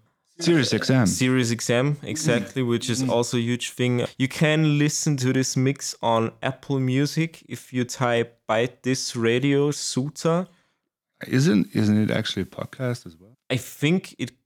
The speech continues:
Speaker 2: could be that you find it on Apple Podcasts.
Speaker 1: Apple Podcasts or Spotif-, no, it's not Spotify.
Speaker 2: It's not on Spotify, I think. <laughs> But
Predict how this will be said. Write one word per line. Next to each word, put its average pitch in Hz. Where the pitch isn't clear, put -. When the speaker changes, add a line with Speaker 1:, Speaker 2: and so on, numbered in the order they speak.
Speaker 2:
could 139
be 131
that 120
you 117
find 120
it 120
on 113
Apple -
Podcasts. -
Speaker 1:
Apple 139
Podcasts 113
or 104
Spotif-, -
no, 110
it's 92
not 101
Spotify. 92
Speaker 2:
It's -
not 131
on 135
Spotify, 117
I 110
think. 113
<laughs> -
But 123